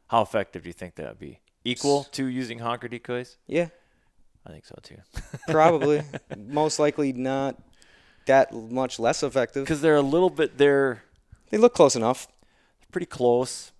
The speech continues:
Speaker 1: but I would say they're a little bit brighter.
Speaker 2: And if you said,
Speaker 1: Could someone
Speaker 2: what you said was
Speaker 1: conceivably use that in just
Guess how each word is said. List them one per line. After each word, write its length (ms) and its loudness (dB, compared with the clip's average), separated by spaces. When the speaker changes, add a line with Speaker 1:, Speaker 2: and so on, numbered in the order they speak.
Speaker 1:
but 280 -2
I 100 -16
would 220 -14
say 120 -6
they're 100 -2
a 40 -6
little 180 -6
bit 180 -12
brighter. 420 -4
Speaker 2:
And 280 2
if 140 -6
you 60 -6
said, 320 2
Speaker 1:
Could 160 -18
someone 180 0
Speaker 2:
what 140 6
you 60 -2
said 220 4
was 200 4
Speaker 1:
conceivably 540 0
use 300 -4
that 400 2
in 380 -6
just 240 -6